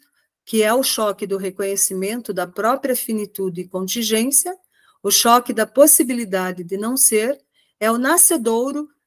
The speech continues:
da ansiedade primordial, que se torna a ansiedade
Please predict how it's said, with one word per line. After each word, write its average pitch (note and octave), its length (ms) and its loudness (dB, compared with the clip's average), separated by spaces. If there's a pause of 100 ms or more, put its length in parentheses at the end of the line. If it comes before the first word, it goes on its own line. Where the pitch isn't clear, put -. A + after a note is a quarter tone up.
da B3+ 180 -2
ansiedade A#3 760 0
primordial, F#3+ 760 -10 (400)
que A#3+ 120 -2
se D#4+ 180 4
torna A#3 560 -2 (260)
a A#3 300 0 (320)
ansiedade A#3 880 0